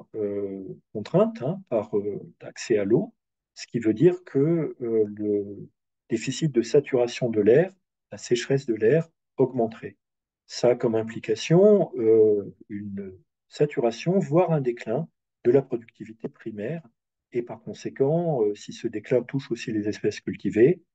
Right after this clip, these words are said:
cela peut affecter, euh, les rendements. Donc, j'essaie de vous expliquer ici que la conjonction de la dégradation des terres, la conjonction d'un accès à l'eau limité pour l'irrigation, mais aussi, euh, d'un déficit accru de saturation de l'air en vapeur d'eau,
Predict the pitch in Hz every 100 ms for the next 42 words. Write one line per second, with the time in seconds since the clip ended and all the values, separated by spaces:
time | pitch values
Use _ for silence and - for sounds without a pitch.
0 | _ _ - 110 123 - 117 - 104 -
1 | 120 143 120 113 101 104 104 98 95 -
2 | _ _ _ - _ _ 127 151 - -
3 | 120 160 151 123 120 120 - 107 151 185
4 | 160 - 131 175 - 127 123 123 _ _
5 | _ 117 131 139 139 127 - 131 113 127
6 | 135 135 127 - 123 113 113 135 196 196
7 | _ _ _ 120 117 139 127 123 - 151
8 | 123 107 120 - 135 117 120 117 117 143
9 | 143 147 143 113 117 110 110 113 - 127
10 | 131 - _ _ _ - 120 143 143 -
11 | - 165 160 131 - 120 110 107 107 98
12 | _ 110 110 120 120 117 131 - - 139
13 | - 190 123 - 113 - 113 113 131 113
14 | 110 123 113 110 107 101 95 107 170